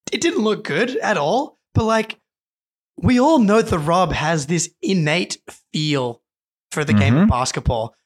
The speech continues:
Speaker 1: where he c-, clearly has, like, very little post training and he gets the ball on a mismatch and it's, like, off balance, but he flips it up and it goes in. He just
Speaker 2: Yeah.
Speaker 1: has amazing touch, amazing feel for the game. And I could not agree more. Please, can we,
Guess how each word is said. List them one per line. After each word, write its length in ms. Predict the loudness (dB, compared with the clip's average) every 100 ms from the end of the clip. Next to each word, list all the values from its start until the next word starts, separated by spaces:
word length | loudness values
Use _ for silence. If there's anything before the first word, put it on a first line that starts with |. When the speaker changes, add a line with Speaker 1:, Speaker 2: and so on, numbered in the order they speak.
| _
Speaker 1:
where 440 | 0 2 0 -2 _ _
he 120 | -4
c-, 140 | -4
clearly 320 | -4 -2 0 2
has, 180 | 0 -2
like, 200 | -6 -6
very 420 | -2 0 2 2
little 300 | 2 0 0
post 460 | 0 0 -2 -6 -16 _ -8
training 500 | -4 -2 -2 -6 -8 _ -6
and 80 | -2
he 60 |
gets 200 | -2 -2
the 80 | -2
ball 280 | 0 2 2
on 80 | 2
a 40 |
mismatch 420 | 0 -2 -2 -2 -4
and 60 |
it's, 160 | -6 -4
like, 240 | -6 -8 _ _ -2
off 260 | 0 0 0
balance, 380 | 0 2 0
but 140 | -4 -6
he 80 | -6
flips 360 | -4 -4 -2
it 80 | -2
up 200 | -2 0
and 80 | -2
it 60 | 0
goes 320 | 0 2 0
in. 220 | -2 -4 _ _
He 80 | -2
just 160 | 0 2
Speaker 2:
Yeah. 140 | 2
Speaker 1:
has 160 | 2 -2
amazing 560 | -2 0 2 2 0 -2
touch, 480 | -2 -4 -2 -4 -8 _ _
amazing 400 | -6 -2 -2 -2
feel 600 | -6 -6 -2 0 0 -4 -10 _ _ _ _
for 100 | -6
the 100 | -4
game. 340 | 0 0 0
And 80 | -2
I 400 | 0 0 0 -6
could 200 | -4 0
not 180 | 2 0
agree 260 | 0 0 0
more. 220 | 0 -2
Please, 440 | -2 -2 0 0 -2
can 160 | -4
we, 300 | -2 -2 -6